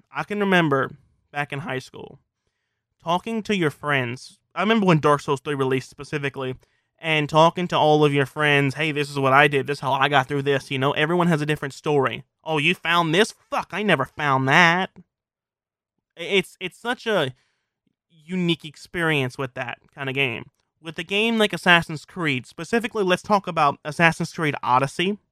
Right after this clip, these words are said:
and Assassin's Creed Origins. And then we got Valhalla coming out soon, which is gonna be the same fucking bullshit. But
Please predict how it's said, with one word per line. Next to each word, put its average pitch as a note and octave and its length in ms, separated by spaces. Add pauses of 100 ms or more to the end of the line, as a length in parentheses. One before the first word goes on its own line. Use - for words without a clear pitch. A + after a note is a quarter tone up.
(400)
and D#3 140
Assassin's D3+ 440
Creed D3 220
Origins. B2+ 600 (480)
And D3 120
then D#3+ 80
we D3+ 80
got C#3+ 160
Valhalla C#3+ 400
coming C3+ 240
out C3 160
soon, D3+ 300
which C3+ 140
is C3 240 (200)
gonna D3 200
be C3+ 120
the C3+ 100
same C3+ 400 (200)
fucking C#3 340
bullshit. D3+ 480 (520)
But D3 300